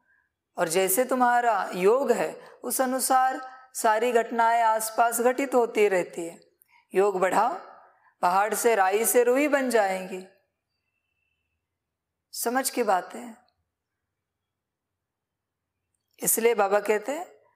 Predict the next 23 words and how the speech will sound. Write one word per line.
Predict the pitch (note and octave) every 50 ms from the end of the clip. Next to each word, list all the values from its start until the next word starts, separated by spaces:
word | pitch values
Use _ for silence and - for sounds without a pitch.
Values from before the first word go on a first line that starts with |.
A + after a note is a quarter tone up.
| _ _ _ _
"पढ़ो | - F#3+ F#3 F#3+ G3+ A3 B3 C#4+ B3 - - - - - - -
और | G3+ F#3+ F#3+
पढ़ाओ, | F#3 - F#3+ F3 D#3 D3+ E3 E3+ D#3+ D#3 D3 - - - _ _ _ _ _ _ _ _ - - _ _ _ -
दोनों | F3 G3 G#3+ A#3 B3+ C4 C#4+ D4 C#4
कर्तव्य | - B3 A#3 A3 A3+ - - A#3+ A#3 A3 A#3+ B3+
करने | B3 B3+ A3+ G#3 G3+ G#3 G#3 A3 A3+ A3+
ही | G#3+ G#3+ A#3+ B3
पड़ेंगे। | A3+ A#3+ G#3+ F#3+ G3 G3 G3 G3 F#3+ F3 E3+ D3 - - - _ _ _ _ _ _ - - - -
अगर | F#3+ F#3 G#3 G#3
नहीं | G3+ G3+ G#3 A#3 C#4+
कर | C#4+ C#4+ C#4+ C#4 C#4 C4
सकते | - C4+ B3 - - - G3 E3+ D#3+ - - - - - _ _
तो | - G#3 G#3+
हाफ | G#3 F#3+ - F#3+ F#3+ G3+ G#3+ G#3+ -
ब्राह्मण | A#3 G#3 F#3 G3 G3+ G3 G3+ G3 G3 G3 G3
रहेंगे, | F#3+ F3+ F3+ F3 F3 E3+ E3 E3 E3 - D#3+ - _ _ _ _ _ -
अगर | - F3+ F#3 G3 G3
आधा | G3 F#3+ F3+ F#3+ G3 G3
कर्तव्य | G3 G#3 G3+ F#3+ F#3+ - G#3 G3 F3+ F#3 G3
करेंगे | F#3+ - F#3 F3 F3+ F3+ F3 E3+ E3+ E3
तो | E3+ - E3 D3+ - _ _ _ _ _ _ _ _ _ _ _
हाफ | - F3+ F#3+ A3 A#3+ A#3 - B3+
ब्राह्मण।" | A#3+ F#3+ F#3+ F3+ E3+ D#3+ D3+ D3+ D3+ D3+ -